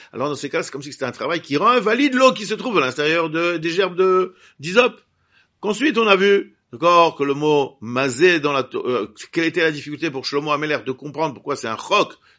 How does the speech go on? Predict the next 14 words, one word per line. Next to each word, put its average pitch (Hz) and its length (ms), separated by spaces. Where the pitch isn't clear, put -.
d'accord, 123 200
parce - 100
que - 80
c'est 117 100
un 120 100
chok 160 280
et 117 180
donc, 107 220
euh, 98 80
c'est 101 240
une 107 80
loi 139 180
sans 127 200
raison, 117 340